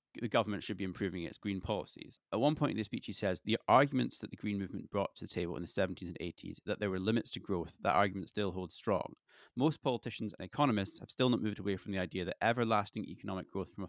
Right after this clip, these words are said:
finite planet is either achievable or meets the social needs for the well-being of most people in the world." So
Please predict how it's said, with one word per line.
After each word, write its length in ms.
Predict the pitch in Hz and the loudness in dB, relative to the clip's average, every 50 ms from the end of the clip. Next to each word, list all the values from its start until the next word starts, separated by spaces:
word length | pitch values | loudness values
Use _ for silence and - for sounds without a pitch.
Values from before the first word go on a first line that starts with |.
| - - | 0 2
finite 340 | 110 110 104 104 95 - 82 | 2 4 4 2 0 -4 -4
planet 320 | - 95 92 92 78 - - - - - _ - | -4 -4 -4 -4 -6 -8 -12 -18 -20 -20 _ -10
is 80 | - | -6
either 160 | 104 95 101 | -4 -4 -4
achievable 640 | - - - - - 151 147 123 104 104 98 92 92 - | -4 -6 -6 -4 0 0 0 0 0 0 2 2 2 0
or 100 | 95 92 | -2 -2
meets 260 | 98 104 110 - - | -2 -2 -4 -4 -6
the 100 | - 98 | -12 -12
social 440 | - - 127 135 - - - 107 98 | -6 -2 -2 -2 0 -2 -2 -2 -2
needs 360 | 104 101 98 95 87 - - | 0 0 -2 -2 -4 -6 -10
for 140 | - - 92 | -8 -6 -4
the 60 | 98 90 | 0 2
well-being 440 | 98 95 95 98 98 - 92 90 | 4 4 4 2 0 -2 -4 -4
of 140 | 87 - - | -6 -6 -6
most 240 | 98 92 - - - | -8 -8 -8 -10 -12
people 240 | - 95 - - 95 | -14 -12 -8 -8 -8
in 60 | 85 | -6
the 80 | 82 85 | -2 0
world." 400 | 92 90 - - - _ _ _ _ _ - - - - | 0 0 0 0 -4 _ _ _ _ _ -20 -20 -20 -4
So 240 | - - 127 110 101 | 2 4 4 4 4